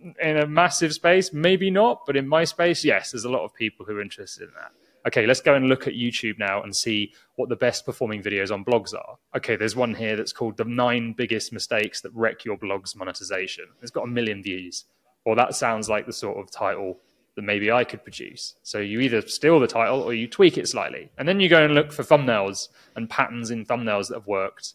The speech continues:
in your niche and around it. So Charisma on Command is a great channel for stealing inspiration from, because they write really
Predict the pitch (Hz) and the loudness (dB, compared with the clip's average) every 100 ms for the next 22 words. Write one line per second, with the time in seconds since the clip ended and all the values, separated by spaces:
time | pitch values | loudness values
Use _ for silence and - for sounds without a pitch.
0 | _ 113 110 110 107 107 - - 110 113 | _ -8 -4 -2 -2 -2 -4 -10 -6 0
1 | 143 127 101 76 - _ _ - 113 110 | 2 2 -2 -10 -12 _ _ -2 -2 6
2 | 151 147 139 123 113 117 117 110 107 113 | 8 8 6 2 0 0 2 2 0 -6
3 | - _ _ _ 107 110 117 110 - 113 | -14 _ _ _ -6 0 2 2 0 -4
4 | 104 101 104 - 135 113 101 107 107 - | -4 -4 -6 -2 0 0 -2 -6 -10 -4
5 | 110 107 - 101 90 - 92 107 117 113 | -2 -2 -4 -12 -14 -10 -10 -10 -8 0
6 | 117 120 127 120 131 127 143 135 127 120 | 0 4 4 4 2 0 2 2 2 -2